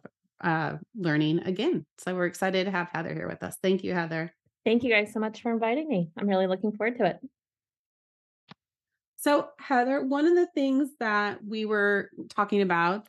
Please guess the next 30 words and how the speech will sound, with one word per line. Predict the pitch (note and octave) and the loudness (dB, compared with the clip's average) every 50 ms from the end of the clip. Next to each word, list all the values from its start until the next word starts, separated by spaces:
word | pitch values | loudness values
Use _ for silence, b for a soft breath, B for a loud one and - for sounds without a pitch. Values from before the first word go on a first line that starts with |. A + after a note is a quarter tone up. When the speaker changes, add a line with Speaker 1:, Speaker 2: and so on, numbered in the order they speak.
| _ | _
Speaker 1:
um, | - A3+ G#3+ G#3 G#3 G#3 G#3+ - - | -4 -2 0 0 0 0 -2 -4 -4
is | A3+ A3+ A3 - | -4 -6 -4 -4
that, | - A3 G#3 G#3 G#3 G#3 - - - | -2 -2 0 0 -2 -4 -6 -6 -4
you | A#3+ G#3+ | 0 2
know, | G3 F3+ F3 - - | 4 4 4 2 0
Emily | - G3+ A3+ A#3+ B3 | 2 2 2 2 2
and | A#3+ A#3 | 0 0
I, | A3 A3 A3 | 2 2 0
we | A3+ A#3 | 0 0
were | A#3+ A#3+ A#3+ | 0 0 0
both | A#3 A#3 A3+ A3+ B3+ - | 0 0 0 -2 -2 -4
classroom | - - A3+ G#3 G#3+ G#3+ - A3 G#3+ G#3+ | -4 -2 -2 -2 -2 -2 -4 -4 -4 -2
teachers | - A3+ G#3 G#3 - G3+ G3 G3 G3+ | -2 -4 -6 -4 -2 -4 -2 -2 -2
as | G#3+ A3+ A3 | -4 -4 0
well, | G#3+ F#3 E3 D#3+ D#3+ D#3+ F3 F#3 | 2 2 4 4 4 4 4 4
and | F3 F3 | 4 4
we | F3+ F#3 F#3+ G3 | 6 6 4 4
made | G3 F#3+ G3 G3+ G3 G3 | 4 4 2 2 0 -2
that | G#3+ G#3+ G#3+ - - | -4 -4 -6 -8 -14
same | - - G3+ G3 G3+ G#3+ A#3+ | -6 -2 0 2 2 2 2
shift | A3+ - - G#3 G3+ G3+ _ - | 0 0 -2 -2 -2 -2 _ -4
that | A#3 A3+ - - | -6 -4 -2 0
you | A#3 A#3 A#3 G#3+ | 0 0 2 2
did | G3 F#3+ F3+ F#3 G3 F#3+ | 4 4 4 4 2 -2
to | - - G3 F3 | -4 -2 0 2
that | F3+ E3 - - | 2 2 0 -2
private | - - F3+ E3+ E3 E3 E3 F#3+ F#3+ F#3 - | -2 0 2 2 2 2 2 0 -2 -2 -2
intervention | - F#3+ F#3 F3+ G3 F#3 F#3 E3 D#3+ F3+ - G3 G#3 G#3 | -4 -4 -4 -4 -4 -2 -2 0 0 0 -2 -2 -2 -2
setting. | - - - E3 D3+ D#3 D3 D3 F3+ A3 G#3+ B B B B B B B B B B | -2 -2 -2 0 0 0 0 0 0 -2 -4 B B B B B B B B B B
So | - - D4 D4 D4 C#4+ C4+ | -4 0 2 4 4 2 0